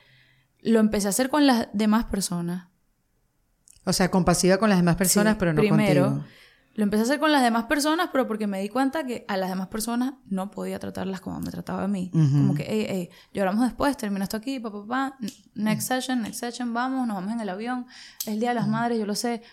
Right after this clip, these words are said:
Speaker 1: pero let's go, sorry, volvemos". Esa,
Speaker 2: Ujú.
Speaker 1: esa es la forma que yo he hecho toda mi vida.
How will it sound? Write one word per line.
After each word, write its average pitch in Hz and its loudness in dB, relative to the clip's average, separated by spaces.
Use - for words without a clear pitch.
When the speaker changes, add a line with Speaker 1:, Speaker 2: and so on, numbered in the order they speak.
Speaker 1:
pero 202 -2
let's 180 -2
go, 180 -4
sorry, 175 -6
volvemos". 196 -2
Esa, 151 0
Speaker 2:
Ujú. 143 -4
Speaker 1:
esa - -2
es - 4
la 233 2
forma 247 6
que 240 0
yo 190 0
he 190 2
hecho 220 -4
toda 233 0
mi 240 2
vida. 196 -2